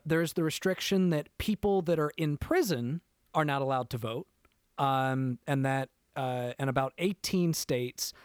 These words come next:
have it that way. There is the restriction that if you're, uh, in prison or on parole, um, that you can't vote,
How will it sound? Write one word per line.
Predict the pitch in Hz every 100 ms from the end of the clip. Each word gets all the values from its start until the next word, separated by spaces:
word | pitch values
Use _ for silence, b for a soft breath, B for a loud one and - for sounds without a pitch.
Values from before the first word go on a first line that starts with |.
| b -
have | 139 123
it | 117
that | 110 107
way. | 113 131 - B B B B
There | 143 151 156
is | 165 151 -
the | 147
restriction | 147 - 170 - 170 160
that | 147 139
if | - 147
you're, | 147 139 139 _ -
uh, | 139 131
in | 165 151
prison | - 180 160 160 -
or | 208 247
on | 214 202 185
parole, | - 160 208 113 120 147 _ _ _ _ _ _ _ _ _ _ 151
um, | 139 135
that | 139 143
you | 135
can't | 151 131
vote, | 117 120 131